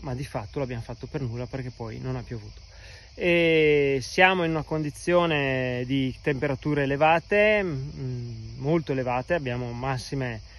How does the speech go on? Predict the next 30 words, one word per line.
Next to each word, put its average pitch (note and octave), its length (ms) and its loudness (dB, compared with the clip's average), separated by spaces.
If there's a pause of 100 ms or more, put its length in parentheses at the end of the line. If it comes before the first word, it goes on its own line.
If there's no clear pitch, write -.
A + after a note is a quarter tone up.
(140)
sopra C#3+ 380 -2
i C3 80 0
trentacinque C3 580 -6
gradi, E3+ 400 2
minime D#3+ 400 4
di C3+ 80 -4
venticinque C3 540 -6
gradi, C3+ 340 -2
quindi, A#2 240 -10 (440)
eh, B2+ 260 -8
siamo B2+ 420 -6 (200)
in C3 60 -12
s-, - 140 -14 (320)
diciamo, D3 320 -2
periodo F3 460 6
pieno E3+ 580 6
estivo, D3 600 -4 (100)
eh, B2 220 -8 (460)
di C3 120 -14
quelli C3+ 280 -6
classici. - 520 -16 (520)
Eh, C#3+ 840 0
abbiamo F3+ 340 6
ancora E3+ 840 8
ventiquattro, D#3+ 840 0
quarantotto D#3 500 0
ore D#3+ 160 4
di D3+ 60 -2
bel F#3 200 0
tempo G#3 480 4